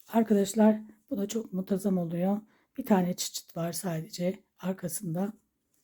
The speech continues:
Ee, şimdi hemen etekten başlayalım.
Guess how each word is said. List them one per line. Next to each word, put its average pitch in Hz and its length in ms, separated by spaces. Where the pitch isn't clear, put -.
Ee, 185 300
şimdi 214 440
hemen 196 320
etekten 208 720
başlayalım. 190 720